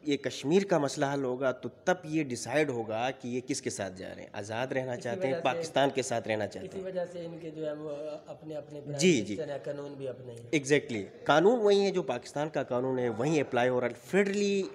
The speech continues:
Speaker 1: ए, समझें कि आप इसको, ए, चला रहा है, फेडरल उसको चला रहा है, फेडरल एक टेरिटरी आप कहें उसको। जो आज़ाद कश्मीर है वो जो है उसका अपना सेटअप है, गिलगित का अपना सेटअप है।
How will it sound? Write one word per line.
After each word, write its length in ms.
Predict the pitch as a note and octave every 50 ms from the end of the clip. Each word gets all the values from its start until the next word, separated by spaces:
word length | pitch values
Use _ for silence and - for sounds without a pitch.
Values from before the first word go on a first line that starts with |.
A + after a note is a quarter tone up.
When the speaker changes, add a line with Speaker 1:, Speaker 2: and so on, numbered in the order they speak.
| - -
Speaker 1:
ए, 500 | C#3+ C#3 C3+ C3+ C3+ C3 C3 B2+ B2 A2 - - - - - - - - - -
समझें 440 | - - - C#3+ C#3+ C#3+ D3+ D3 C#3
कि 120 | A#2 - C3+
आप 340 | - A#2+ B2+ B2 B2 - -
इसको, 760 | B2+ A#2+ A#2 B2 - - - C#3+ C3 B2+ B2+ B2 B2 A#2+ A#2 G#2+
ए, 240 | A#2 A#2 A2+ A2+ G#2+
चला 320 | G#2+ - C#3 C3 A2+ A#2
रहा 100 | A2+ G#2+
है, 140 | G2+ G2+ - -
फेडरल 240 | D3+ C#3+ D#3+ E3+ F3
उसको 260 | D3 C#3 - - C#3+
चला 300 | C3+ - A#2+ A2+ A#2 B2+
रहा 120 | C3 B2+
है, 140 | C3 D3 - - - - - - - - -
फेडरल 300 | D#3+ D#3 D3+ D#3+ E3 D#3
एक 140 | C#3+ C3 - -
टेरिटरी 340 | D3+ C3+ D#3 C#3+ D#3 D3 B2+
आप 180 | A2+ G#2+ -
कहें 160 | - G#2+ G#2
उसको। 320 | G2 G2 - - G2+ F#2 A#2+ - - - - - - -
जो 200 | C3 C3+ D#3 D#3
आज़ाद 340 | - A2 C3 C3 D3+ F#3 F#3+ - F#3
कश्मीर 360 | D#3 - - E3+ F3 F3 D#3+
है 240 | C#3 C3+ C#3 D3+ D#3+
वो 420 | D3 B2+ A#2 A#2+ C#3 E3 F#3 F#3+
जो 140 | F3+ F3+ D#3+
है 420 | D3+ C#3 C#3 C#3+ C#3+ C#3+ C#3+ C#3
उसका 320 | G#2+ G#2 C3+ C3+ - - A#2
अपना 240 | A#2 - D#3+ F3 F3
सेटअप 360 | E3+ F3+ E3 E3 D#3+ - D#3+
है, 80 | D#3
गिलगित 280 | C3+ B2 A#2+ B2 C3+ C3+
का 80 | - A2+
अपना 200 | G#2+ - A2+ G2+
सेटअप 280 | - F#2+ F#2 F#2 F2+
है। 140 | - - -